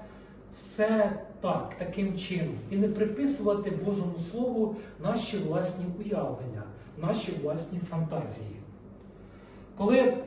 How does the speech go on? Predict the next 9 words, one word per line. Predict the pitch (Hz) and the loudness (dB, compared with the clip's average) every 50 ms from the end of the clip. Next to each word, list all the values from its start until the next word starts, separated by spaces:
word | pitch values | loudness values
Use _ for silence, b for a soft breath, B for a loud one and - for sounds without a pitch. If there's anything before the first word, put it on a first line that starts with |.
| - | -6
Ісус | 208 - - - 254 262 254 226 - - 170 | -6 -6 -4 -2 -2 0 2 2 2 2 2
народився | 165 165 165 180 - 202 214 220 220 208 - 175 | 2 4 4 4 4 6 6 6 6 6 4 2
у | 160 | 0
Вифлеємі | 165 160 165 - 175 185 214 226 208 180 170 | 0 0 0 -2 0 2 4 4 4 4 2
Юдейському | 165 156 - 151 170 185 185 190 - - - 202 185 180 175 | 2 2 2 0 0 0 0 0 -2 -4 -6 -6 -6 -6 -6
за | 160 170 170 | -6 -4 -4
днів | 165 156 190 220 247 240 - | -2 0 2 2 2 2 0
царя | - - 180 160 156 165 - - - 170 165 | -2 -2 0 2 2 2 2 2 2 2 2
Ірода, | 170 180 185 - - 196 196 202 208 202 - B | 2 2 0 0 4 6 6 6 6 4 0 B